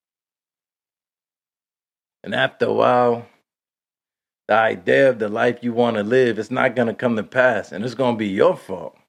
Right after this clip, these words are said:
And God, the universe, logic, practicality, or whatever you believe in will normally not increase your life's value if you don't love or take care of you.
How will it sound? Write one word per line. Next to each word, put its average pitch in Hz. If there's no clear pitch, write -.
And 85
God, 113
the -
universe, 117
logic, 113
practicality, 113
or 95
whatever 165
you 160
believe 127
in 107
will 95
normally 120
not 123
increase 110
your 120
life's 113
value 92
if 104
you 123
don't 113
love 113
or 95
take 110
care 120
of 123
you. 78